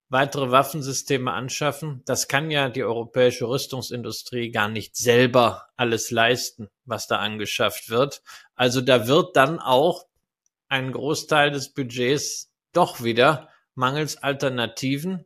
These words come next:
weil einfach genügend Ressourcen da sind, genügend Technologien in den U S A landen. Also, äh, in dem Moment, wo Trump da Druck macht, stärkt er auch wieder seine eigene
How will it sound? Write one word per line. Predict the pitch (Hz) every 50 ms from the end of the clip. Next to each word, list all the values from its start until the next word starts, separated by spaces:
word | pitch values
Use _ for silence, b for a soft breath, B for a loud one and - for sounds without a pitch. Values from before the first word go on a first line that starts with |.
| _ _
weil | 123 135 160
einfach | - 165 160 147 - - 151 - -
genügend | - 143 135 131 131 131 143 131 -
Ressourcen | 147 147 - - 127 113 107 - - 117 107
da | 101 113 113 117
sind, | 113 123 127 135 131 127 - b b b b b b b b _ _ _
genügend | - 123 123 123 127 123 131 120 -
Technologien | - 135 123 - - 131 123 120 123 120 110 113 104 107 117 127 -
in | - 117 113
den | 110 110 107 107
U | 110 110
S | 110 - -
A | - 147 139 139
landen. | 127 113 113 110 104 92 - - - - _ _ _ _
Also, | _ 123 117 107 110 117 117 117 117 B B B B B B B B B B _
äh, | _ 117 113 113 107 107 107 110 117 -
in | 127 123 117
dem | 123 127 135
Moment, | 139 131 123 120 120 120 127 120 - -
wo | 123 120
Trump | - - - 131 120 135 139 127 -
da | - 117 117 117
Druck | 113 123 117 120 131 127 -
macht, | 131 120 113 123 135 120 - - - _ -
stärkt | - - - - - 139 143 160 156 - 139
er | 131 135
auch | 123 123 107 113
wieder | 131 135 120 131 127 123 120 117 113 113
seine | 110 - 123 123 120 120 123 -
eigene | 127 127 127 127 123 120 123 117 110 104 95 95